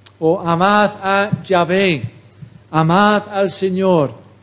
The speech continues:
Pero ¿qué tiene de especial el nombre Jehová o Yahvé?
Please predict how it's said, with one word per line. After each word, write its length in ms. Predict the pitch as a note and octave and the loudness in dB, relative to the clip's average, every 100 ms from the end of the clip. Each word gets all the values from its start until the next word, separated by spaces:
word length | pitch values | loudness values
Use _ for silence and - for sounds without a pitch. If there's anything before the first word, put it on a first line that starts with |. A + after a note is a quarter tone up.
| - _ _ _ _ _ _ _ _ _ _ _ _ _ - | -20 _ _ _ _ _ _ _ _ _ _ _ _ _ -4
Pero 200 | F#3 F#3 | 0 2
¿qué 180 | A#3+ A#3 | 2 0
tiene 480 | A#3 A3 G#3 F#3+ F#3+ | 0 -2 0 -2 -2
de 160 | G3 | -2
especial 840 | F3 - F#3+ D3+ F3 E3 D#3+ D3+ - - - _ _ _ _ - | 0 0 -2 -2 0 4 4 2 -4 -20 -20 _ _ _ _ 0
el 200 | E3 D#3 | 2 4
nombre 680 | E3+ E3 D#3+ D#3 D#3 - - | 4 4 4 4 2 -2 -16
Jehová 800 | - - D3+ C#3+ D3+ D3 D3 - - | -12 -4 -2 0 2 2 0 -6 -8
o 320 | C#3+ C#3 B2+ | -2 -2 -2
Yahvé? 500 | D3 C3+ C3 C3 G#3+ | 0 0 2 -2 -4